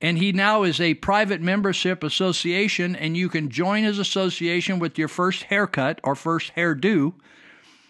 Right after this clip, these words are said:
And you now a part of his private club. And you don't ne-, he doesn't need to follow the rules and regulations of the government anymore, just like this doctor's saying.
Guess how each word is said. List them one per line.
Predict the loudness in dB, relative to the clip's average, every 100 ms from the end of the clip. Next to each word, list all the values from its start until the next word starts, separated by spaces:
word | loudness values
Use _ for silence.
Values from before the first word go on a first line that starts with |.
| _ _ _ -20 -16 0
And | 2 4
you | 4 2 0
now | 0 2 4
a | 2
part | 2 2 2
of | 2
his | 2 2 2 0 -6 _ _ -20 -20 -2
private | 2 2 0 -4 -6
club. | -2 2 2 0 -10 _ _ _ _ _ _ _ _
And | 2 4
you | 4
don't | 4 2 2
ne-, | -2 -2
he | 0 2
doesn't | 2 2 2
need | 2 0
to |
follow | 0 2 4 4 2
the | 2
rules | 4 4 4 2
and | 0
regulations | 2 2 2 2 0 0 0
of | 0
the | -2
government | 0 0 2 0 0
anymore, | 0 2 2 2 2
just | 0 2
like | 0 0
this | 0 -2
doctor's | 0 2 2 -2 -4
saying. | -2 -4 -4 -8